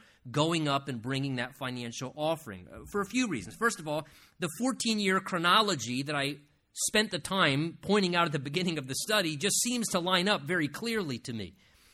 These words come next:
It just seems to make sense chronologically. Secondly, in verse two, Paul says there that he communicated these things privately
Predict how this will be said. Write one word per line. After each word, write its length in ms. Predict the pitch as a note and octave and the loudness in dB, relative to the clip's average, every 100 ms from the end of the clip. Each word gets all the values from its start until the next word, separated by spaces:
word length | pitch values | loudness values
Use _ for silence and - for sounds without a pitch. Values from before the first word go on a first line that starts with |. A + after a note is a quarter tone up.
| _ | _
It 160 | D#3 F3+ | 0 4
just 180 | G#3 | 4
seems 240 | G#3+ G3+ F#3+ | 4 4 2
to 100 | F#3 | 2
make 240 | E3 E3 | 2 2
sense 300 | - F3+ D#3+ | 0 0 -2
chronologically. 1200 | - - E3 D#3 D3 E3 G3+ F3+ D#3+ B2 A#2 E3 - - - - | -4 -4 -2 0 0 2 2 2 -4 -6 -6 -6 -8 -20 -16 0
Secondly, 500 | - - F#3 D#3+ F#3+ | 4 4 2 0 0
in 140 | F#3+ | 0
verse 220 | G3 G#3 G3+ | 2 2 2
two, 220 | C#4+ A#3+ | 0 0
Paul 320 | F#3+ A#3+ C4 C4 - | -2 0 0 0 0
says 360 | F#3+ D#3+ F#3+ F#3+ - - | 0 0 -2 -4 -10 -6
there 400 | E3+ A#3+ G3 E3+ | 2 6 6 4
that 140 | E3+ | 0
he 120 | G3+ | -2
communicated 920 | F#3+ G3 F#3 A#3 C4+ A#3+ G#3+ G#3+ G#3+ | -2 -2 0 0 0 0 0 0 -2
these 240 | E3+ G3 F#3+ | -4 -4 -2
things 280 | G3+ F#3+ F3+ | -2 -4 -4
privately 1120 | - - - F#3 G#3 E3 D3+ C#3+ B2+ B2+ | -8 -6 0 4 4 4 0 0 0 0